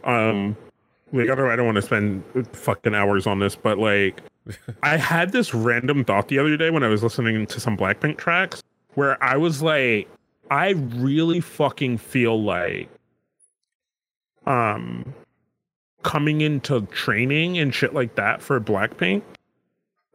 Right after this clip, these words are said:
Speaker 1: I bet you, 'cause you know how generally, um, if you've watched any, like, old, um, Big Bang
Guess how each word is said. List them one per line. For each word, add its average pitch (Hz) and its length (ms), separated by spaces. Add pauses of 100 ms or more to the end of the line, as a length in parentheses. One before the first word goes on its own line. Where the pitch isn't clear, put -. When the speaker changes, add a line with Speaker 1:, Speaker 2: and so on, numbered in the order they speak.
Speaker 1:
I 147 180 (320)
bet 135 300
you, 101 180
'cause 139 200
you 185 80
know 226 140
how 214 120
generally, 131 720 (320)
um, 110 240
if 110 120
you've 156 120
watched 147 260
any, 147 140
like, 117 300
old, 117 360 (100)
um, 98 540
Big 123 200
Bang 110 480